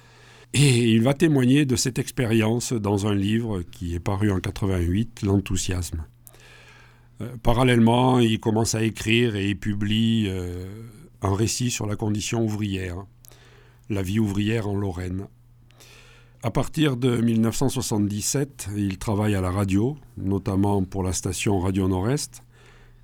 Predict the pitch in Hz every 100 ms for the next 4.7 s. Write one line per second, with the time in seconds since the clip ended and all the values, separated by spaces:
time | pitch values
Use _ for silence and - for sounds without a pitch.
0 | - 127 139 131 151 151 143 175 160 120
1 | 113 110 104 123 151 131 101 98 113 170
2 | - - 101 95 104 104 104 107 113 -
3 | 90 87 - 104 - 160 120 101 101 110
4 | 113 147 143 - 113 95 87